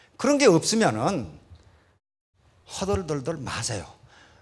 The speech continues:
왜냐하면 초기 투자비가 그걸 뭐라고 그러냐면 매몰 비용이라 그래요.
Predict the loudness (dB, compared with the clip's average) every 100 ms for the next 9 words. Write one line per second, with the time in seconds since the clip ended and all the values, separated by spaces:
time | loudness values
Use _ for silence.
0 | -2 2 4 4 2 -2 -4 -2 -2 0
1 | 2 4 4 4 4 4 0 -4 -2 0
2 | 0 2 0 0 -2 -4 -4 -6 -6 -4
3 | -4 -4 -4 -4 -2 -4 -6 -8 -4 -4
4 | -4 -10